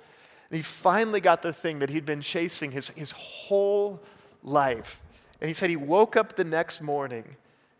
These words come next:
and he said, "Is this it?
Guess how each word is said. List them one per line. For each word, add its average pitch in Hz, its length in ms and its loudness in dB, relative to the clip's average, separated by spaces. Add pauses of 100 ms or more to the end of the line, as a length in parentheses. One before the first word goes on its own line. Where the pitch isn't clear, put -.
and 147 100 -8
he 160 60 -4
said, 151 400 -4 (1700)
"Is 127 140 -14
this 151 260 -12
it? 165 300 -8